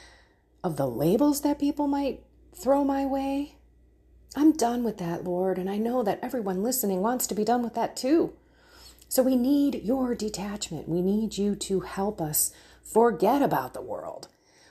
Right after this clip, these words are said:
We don't care about what this world thinks of us. We are gonna live for the audience of one, and we are gonna do the best that we can for the people that we love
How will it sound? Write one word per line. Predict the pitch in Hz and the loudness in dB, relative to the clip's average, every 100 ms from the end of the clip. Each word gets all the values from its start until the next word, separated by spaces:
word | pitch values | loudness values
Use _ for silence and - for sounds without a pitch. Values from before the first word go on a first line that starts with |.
| - | 2
We | 320 | 4
don't | 415 - | 6 2
care | - 180 269 311 277 180 135 - | -2 0 4 4 4 0 -4 -4
about | 180 190 170 147 | -2 2 2 0
what | 180 180 | -2 0
this | 180 - | 0 2
world | 190 180 165 | 2 2 2
thinks | 180 165 165 | -2 -2 -2
of | |
us. | 143 123 - - - - _ _ _ _ _ _ _ - | -4 -4 -2 -2 -4 -16 _ _ _ _ _ _ _ 0
We | 196 254 | 2 4
are | 269 | 2
gonna | 254 247 | 0 0
live | 240 226 | -2 -4
for | 202 | -4
the | 202 | -4
audience | 202 196 196 196 190 | -2 -2 -2 -2 -4
of | |
one, | 170 175 175 170 - - - - | -4 -4 -4 -6 -10 -20 -16 -4
and | 160 | 0
we | 214 262 | 2 2
are | 254 | 0
gonna | 240 | 0
do | 226 214 220 | 0 0 0
the | 185 | 0
best | - 277 262 - | -2 -2 0 2
that | 254 233 | 2 0
we | 240 | -2
can | 214 226 220 | -2 -2 -2
for | - | -2
the | 170 | -6
people | - 269 226 | -2 -2 0
that | 196 - | 0 0
we | 190 | 2
love | 226 226 214 | 2 2 -2